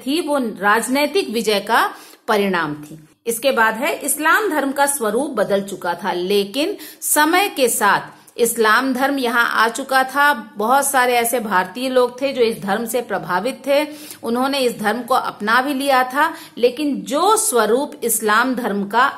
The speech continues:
अरब देश में था वो यहाँ पर नहीं था। अब धीरे धीरे इस्लाम धर्म जो भारतीय लोगों ने इस धर्म को अपनाया था वो इसका स्वरूप वो बदल चुके थे। धीरे धीरे इसके बहुत सारे ऐसे रीति रिवाज थे, नियम कानून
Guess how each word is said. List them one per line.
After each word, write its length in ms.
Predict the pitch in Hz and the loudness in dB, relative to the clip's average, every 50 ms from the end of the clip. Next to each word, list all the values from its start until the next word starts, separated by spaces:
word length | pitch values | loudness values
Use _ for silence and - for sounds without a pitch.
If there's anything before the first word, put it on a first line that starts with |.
| - - - | -8 -2 2
अरब 260 | 220 233 277 311 320 | 2 4 4 2 2
देश 420 | 247 208 196 208 190 185 - - | 0 2 0 2 2 0 -4 -6
में 160 | 185 185 175 180 | -6 -6 -6 -4
था 280 | - 202 185 151 - - - - - _ - | -2 -2 -2 -2 -4 -12 -20 -20 -20 _ -18
वो 280 | 165 175 214 285 320 320 | -10 -2 0 2 2 2
यहाँ 340 | 269 233 196 165 185 180 - | 2 0 0 0 -4 -6 -4
पर 120 | 233 262 233 | -4 -4 -4
नहीं 280 | 214 180 185 175 160 160 175 | -4 -6 -8 -8 -10 -10 -10
था। 60 | 156 | -10
अब 280 | - - - 202 185 160 | -10 -6 -8 -8 -8 -6
धीरे 300 | 156 214 254 285 302 302 | -6 -4 -2 -2 -2 -4
धीरे 280 | 220 247 247 247 269 | 0 0 2 2 2
इस्लाम 640 | 277 - 247 226 - - 214 220 233 262 277 269 247 | 2 2 -4 -6 -4 0 2 4 4 4 2 0 -2
धर्म 300 | 233 233 226 269 277 302 294 - - - - - | -2 -2 -2 -2 -2 -4 -4 -8 -16 -16 -8 0
जो 100 | 214 226 | 0 0
भारतीय 520 | 214 190 196 190 190 202 196 - 285 294 277 | 0 0 0 2 2 0 0 -2 -4 -2 2
लोगों 280 | 269 254 240 233 247 | 2 2 2 2 -2
ने 100 | 247 247 | -2 -2
इस 180 | 247 240 233 233 | -2 -4 -4 -2
धर्म 200 | 233 214 220 226 | -4 -4 -4 -4
को 120 | 226 240 | 0 0
अपनाया 460 | 233 294 - 202 196 196 196 202 208 | 0 0 0 0 0 0 0 0 0
था 300 | 208 208 233 269 302 220 - - - - - | -2 -2 0 0 0 0 -2 -10 -16 -14 -8
वो 260 | 196 208 285 320 330 | -4 -2 0 2 0
इसका 400 | 311 - 277 - - - 269 269 | 0 -2 -4 -8 -4 -2 0 0
स्वरूप 600 | 262 262 - - 220 202 202 240 285 302 269 - - | 0 -2 -4 -2 -2 0 0 0 0 -2 -4 -6 -6
वो 220 | 180 196 254 - 311 | 0 2 2 2 2
बदल 280 | - 185 - - 196 | -2 -4 -4 -4 -4
चुके 400 | 180 - - - - 175 165 160 - | -4 -6 -12 -14 -10 -10 -10 -8 -8
थे। 80 | 180 160 | -10 -8
धीरे 260 | 160 190 190 208 208 | -6 -4 -4 -4 -4
धीरे 400 | 190 214 208 240 294 359 349 - - - - _ - | -4 -2 0 0 0 0 -4 -8 -14 -20 -20 _ -10
इसके 260 | 220 202 202 - 233 | -8 -6 -2 -2 -2
बहुत 360 | 226 185 208 247 302 302 302 | 0 0 0 0 2 2 2
सारे 260 | - 277 247 240 240 233 | 2 2 2 2 0 0
ऐसे 220 | 220 220 247 226 | 0 0 0 0
रीति 280 | 208 208 196 - 247 233 | 0 -2 -6 -6 -4 -4
रिवाज 460 | 220 202 208 202 196 196 196 - - | -2 0 0 0 0 0 -2 -4 -2
थे, 120 | 233 240 | -2 -2
नियम 320 | 233 208 196 208 226 240 233 | 0 0 -2 -2 -2 -4 -4
कानून 360 | 233 208 190 190 190 196 | -4 -4 -4 -4 -4 -8